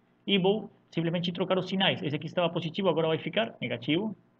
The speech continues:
certo? Esse aqui que estava negativo vai ficar agora positivo e esse daqui fica negativo. Beleza.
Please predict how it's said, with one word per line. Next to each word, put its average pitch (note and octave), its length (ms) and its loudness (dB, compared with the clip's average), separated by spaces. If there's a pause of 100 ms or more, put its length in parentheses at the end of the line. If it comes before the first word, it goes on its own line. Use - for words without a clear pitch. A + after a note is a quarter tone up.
(760)
certo? C#3+ 340 0
Esse C#3 140 -4
aqui C3+ 120 -8
que - 120 -10
estava C#3+ 400 -4
negativo E3 460 -2
vai C#3 100 0
ficar C3 260 -4
agora B2+ 220 -2
positivo C#3 760 -4 (140)
e B2 60 -2
esse A#2 240 -6
daqui D#3 440 -6
fica - 400 -10 (200)
negativo. C3 520 0 (960)
Beleza. D3 680 2